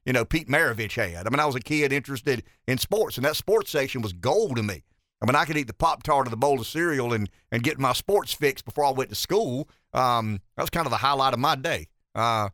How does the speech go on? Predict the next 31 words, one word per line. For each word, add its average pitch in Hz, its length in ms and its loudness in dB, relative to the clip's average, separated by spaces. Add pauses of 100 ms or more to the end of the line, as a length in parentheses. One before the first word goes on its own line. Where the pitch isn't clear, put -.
(220)
I'm 151 100 -2
a - 20 0
little 156 160 2
bit 143 80 0
like 127 140 -2
Marcel 135 340 0
Ledbetter. 98 400 0
I 135 60 2
wasn't 160 160 0
much 139 180 0
on 110 120 2
that 104 120 -4
schooling. 92 440 -4 (140)
<laughs> - 140 -16
If 113 100 2
you, 147 80 4 (140)
if 180 160 -2
you 190 80 -2
know, 165 260 0 (420)
if 180 200 -2
you 180 40 2
know 151 160 2
what 135 140 2
I - 20 -4
mean, 135 160 0
if 123 100 -4
you're 123 80 -2
a 110 40 -4
Jerry 135 200 2
Clower 139 320 0
fan, 110 360 0